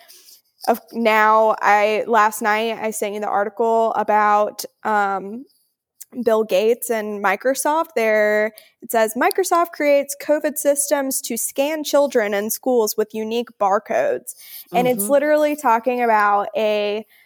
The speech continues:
Speaker 1: questionnaire that the kids have to fill out every single day. And it's, the questionnaires are not,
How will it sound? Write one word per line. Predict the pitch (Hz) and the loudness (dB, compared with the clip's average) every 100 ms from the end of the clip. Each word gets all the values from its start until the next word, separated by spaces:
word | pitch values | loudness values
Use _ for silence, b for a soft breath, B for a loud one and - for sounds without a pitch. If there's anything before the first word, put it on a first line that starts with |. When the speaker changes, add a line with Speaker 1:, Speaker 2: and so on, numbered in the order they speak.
| b - | b -2
Speaker 1:
questionnaire | 247 247 - 233 233 247 294 392 370 | 0 0 -4 -4 -2 0 0 -2 -2
that | 220 | -2
the | 226 | -4
kids | - 226 220 | -4 -4 0
have | 220 220 | -4 -2
to | |
fill | 220 226 220 | -2 0 2
out | 214 220 226 - | 4 4 2 2
every | 220 214 226 | -2 0 -4
single | - 220 220 | -4 -4 -2
day. | 220 214 262 - | 0 2 0 0
And | 240 | -4
it's, | 349 - b b b | -4 -8 b b b
the | 254 | -2
questionnaires | 294 349 - 294 302 294 | -2 -2 -4 -4 0 2
are | 240 220 | 2 2
not, | 208 240 220 214 - - | 2 2 2 0 -4 -20